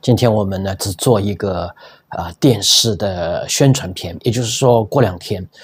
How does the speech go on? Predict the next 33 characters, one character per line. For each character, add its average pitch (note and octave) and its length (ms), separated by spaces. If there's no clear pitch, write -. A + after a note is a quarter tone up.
呃， G2+ 280
我 G#2 100
会 B2 160
给 G#2 120
大 G2+ 120
家 G#2 140
介 A2+ 240
绍 - 220
一 - 20
下 F2+ 220
关 G2+ 260
于 G2+ 60
我 F#2 220
对 G#2 280
这 A2 140
一 F#2+ 100
次 - 240
利 A#2 240
剑 G2 400
A A#2 220
的， - 260
呃， F2 160
军 B2 200
事 A2 160
演 E2+ 180
习 - 320
有 G2 180
什 - 160
么 G#2 100
样 G2 140
的 - 80
看 - 240
法。 - 240